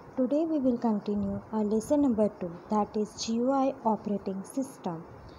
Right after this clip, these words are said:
desktop management. Now, earlier you have seen that how we can customizing the taskbar and the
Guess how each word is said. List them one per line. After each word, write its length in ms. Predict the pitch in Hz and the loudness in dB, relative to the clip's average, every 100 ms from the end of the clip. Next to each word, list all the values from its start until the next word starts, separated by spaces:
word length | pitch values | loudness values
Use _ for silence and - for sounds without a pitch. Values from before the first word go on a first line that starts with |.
| - - | -16 -2
desktop 680 | 208 214 - - 254 262 214 | 2 2 0 0 0 0 -2
management. 800 | 214 196 185 - - 170 156 - - - - - - | 0 0 -2 -8 -10 -12 -12 -16 -18 -18 -18 -18 -6
Now, 160 | 214 170 170 - - - - 233 | -2 0 0 -2 -6 -10 -6 0
earlier 460 | 285 294 330 359 339 | 0 2 4 4 4
you 120 | 285 214 | 4 2
have 140 | 226 214 | 0 -2
seen 540 | - 233 196 202 214 - - - 190 | -4 -2 0 -2 -4 -8 -14 -10 0
that 260 | 214 202 202 - - - - - - | 2 0 -4 -12 -18 -16 -12 -10 -4
how 260 | 226 247 | 0 2
we 160 | 254 254 | 2 0
can 240 | 254 247 | 0 0
customizing 880 | 247 226 - 226 214 208 196 196 202 | 0 -4 0 0 0 0 -2 -2 -2
the 160 | 233 320 - - | -2 -4 -8 0
taskbar 600 | 220 196 - - 196 180 180 - - - - - - - | 2 2 -4 -6 -4 -4 -8 -16 -18 -18 -16 -16 -6 2
and 320 | 269 285 262 | 4 6 4
the 140 | 226 | 0